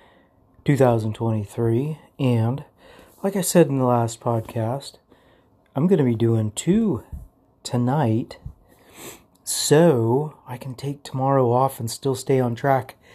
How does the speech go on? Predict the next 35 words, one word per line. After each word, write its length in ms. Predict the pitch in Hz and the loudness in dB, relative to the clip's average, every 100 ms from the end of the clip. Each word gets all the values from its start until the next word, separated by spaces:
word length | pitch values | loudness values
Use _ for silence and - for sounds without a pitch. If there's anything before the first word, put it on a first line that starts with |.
| - - - | -20 -20 -2
for 160 | 131 | 2
reading 300 | 127 127 127 | 4 4 2
through 140 | 120 131 | 0 0
the 100 | 117 | 0
whole 180 | 139 | 0
book 180 | 127 127 | 0 -2
of 80 | 120 | -2
John 340 | 110 139 143 127 | -2 0 2 2
while 180 | 120 | 0
I'm 100 | 120 | 0
up 140 | 127 123 | 0 -2
here 160 | 135 | -2
on 60 | 135 | -2
my 120 | 131 | -2
twenty-one 720 | 131 165 180 180 175 175 151 | -2 0 2 4 4 4 0
days 480 | 131 180 202 202 175 | 0 2 4 2 4
of 240 | 160 147 - _ _ _ - - _ _ - | 4 2 -2 _ _ _ -20 -20 _ _ -6
fun 320 | 190 196 226 | 0 4 6
in 140 | 196 | 6
Prudhoe 580 | 170 - 226 214 175 127 - | 4 0 4 6 6 4 4
Bay. 440 | 233 240 233 185 | 4 8 8 8
I'm 200 | 160 170 | 6 4
so 360 | - 285 294 247 | 0 -2 2 4
excited. 960 | 196 - - 285 311 320 269 202 139 - _ _ - _ _ _ - | 2 -4 -4 2 4 4 6 6 4 -8 _ _ -20 _ _ _ -6
Oh, 680 | 233 220 208 165 135 104 - _ _ _ - | 2 4 6 6 6 2 -6 _ _ _ -6
I 60 | 185 | -4
should 200 | - - | -4 -2
stay 240 | - 139 | 2 4
longer 400 | 135 151 160 131 | 6 6 6 4
so 220 | 113 123 | 0 -2
I 40 | 117 | -4
can 160 | 117 | -2
do 140 | 117 117 | -2 -2
more 160 | 113 | -2
podcasts. 880 | 107 - 139 135 135 104 92 - - | -4 0 2 2 -2 -8 -8 -14 -20